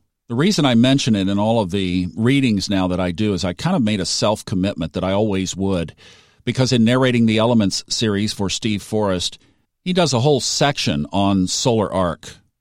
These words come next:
and told a story that was identically parallel to my own solar arc path. I couldn't believe that he just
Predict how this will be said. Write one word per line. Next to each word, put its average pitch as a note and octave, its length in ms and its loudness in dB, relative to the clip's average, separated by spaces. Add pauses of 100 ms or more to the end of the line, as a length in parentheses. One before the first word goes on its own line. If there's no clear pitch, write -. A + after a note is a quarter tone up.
and A#2+ 440 0
told F#3+ 260 2
a C3 80 0
story A2+ 540 0
that F2+ 180 -2
was G2 240 -4 (240)
identically C#3+ 960 -2
parallel A#2+ 880 -4
to - 160 -6
my G#2 220 -2
own A#2 320 0
solar A2 440 -2
arc F#2 300 -4
path. D#2+ 320 -6
I A#2+ 80 -2
couldn't G#3 320 2
believe A#2 320 0
that F2+ 140 -2
he D#3 120 -2
just A#2 280 -2